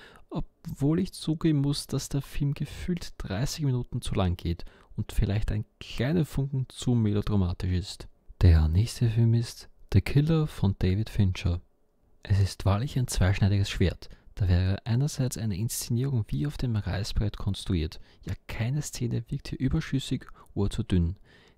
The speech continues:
David Fincher zeigt in seinem neuesten Werk sein ganzes Können und Erfahrung. Das Problem ist, dass wir es hier mit einem moralisch ambivalenten Protagonisten zu tun haben,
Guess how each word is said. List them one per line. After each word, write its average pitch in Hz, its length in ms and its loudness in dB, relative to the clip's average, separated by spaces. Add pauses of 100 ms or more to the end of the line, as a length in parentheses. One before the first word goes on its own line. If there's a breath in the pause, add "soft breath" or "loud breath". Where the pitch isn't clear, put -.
David 98 220 2
Fincher 139 400 0
zeigt - 300 -6
in 104 60 -2
seinem 92 320 0
neuesten 101 420 -2
Werk 101 240 0
sein - 220 -2
ganzes - 400 -4
Können 104 340 2
und 104 140 -2
Erfahrung. 85 500 -2 (320)
Das 85 240 2
Problem 104 400 0
ist, 143 220 -4
dass 117 160 0
wir 117 80 0
es 113 80 -2
hier 156 200 2
mit 151 140 2
einem 113 160 2
moralisch 107 560 0
ambivalenten 107 680 2
Protagonisten 104 680 2
zu - 140 -4
tun 85 340 2
haben, 87 240 0